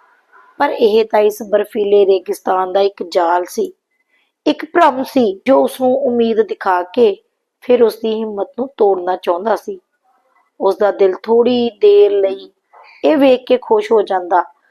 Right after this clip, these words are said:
ਪਰ ਉਸ ਨੂੰ ਜਲਦੀ ਸਮਝ ਆ ਜਾਂਦਾ ਕਿ ਇਹ ਸਿਰਫ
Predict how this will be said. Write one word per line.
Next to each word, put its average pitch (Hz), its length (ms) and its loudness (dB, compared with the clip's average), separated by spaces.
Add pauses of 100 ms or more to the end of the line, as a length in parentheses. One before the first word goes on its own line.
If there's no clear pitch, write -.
(360)
ਪਰ 240 140 0
ਉਸ 247 160 -2
ਨੂੰ 262 160 -4
ਜਲਦੀ 220 360 0
ਸਮਝ 214 420 -2
ਆ 190 140 2
ਜਾਂਦਾ 185 420 -4 (480)
ਕਿ 277 80 0
ਇਹ 311 140 4
ਸਿਰਫ 240 360 -4